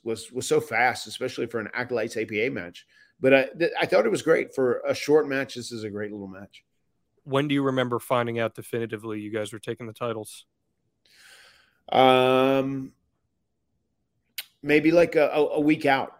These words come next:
Speaker 1: You know, we, I'm
Speaker 2: Okay.
Speaker 1: not sure that we believed it, but we'd heard, like, a week out that it was definitely, like, a lock to, to happen.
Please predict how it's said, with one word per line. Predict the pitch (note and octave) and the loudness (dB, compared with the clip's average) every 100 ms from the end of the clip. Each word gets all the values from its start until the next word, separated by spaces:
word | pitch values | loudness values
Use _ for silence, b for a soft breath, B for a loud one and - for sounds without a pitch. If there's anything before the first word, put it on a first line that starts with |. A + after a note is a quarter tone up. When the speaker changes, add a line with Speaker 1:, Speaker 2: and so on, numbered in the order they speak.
| - | -2
Speaker 1:
You | C3+ | 0
know, | B2+ | 2
we, | C3+ C#3+ - | 2 0 0
I'm | D#3+ | 0
Speaker 2:
Okay. | C#3+ | 2
Speaker 1:
not | D3 | 0
sure | - D#3 D3 | -2 -2 -2
that | C3+ | 0
we | C#3+ C3+ | 4 4
believed | B2 C3+ C#3 G3 | 4 4 4 2
it, | B3 - - | -4 -6 -2
but | C#3+ B2+ | 0 0
we'd | C#3+ | -2
heard, | C3 D3 C#3+ | 2 2 4
like, | D3 | 2
a | C3+ | 2
week | B2 C3 C3 | 2 0 2
out | A#2 A2+ | 0 0
that | A#2 A2+ | -4 -4
it | |
was | A2+ G#2+ G#2+ | -6 -8 -10
definitely, | A#2 A#2 B2 A#2+ | -6 -6 -4 -6
like, | A#2 | -6
a | G#2+ | -6
lock | G#2+ G#2 G2+ - | -6 -6 -6 -10
to, | G2 G2 | -12 -12
to | G#2 | -14
happen. | G2 E2+ _ | -14 -14 _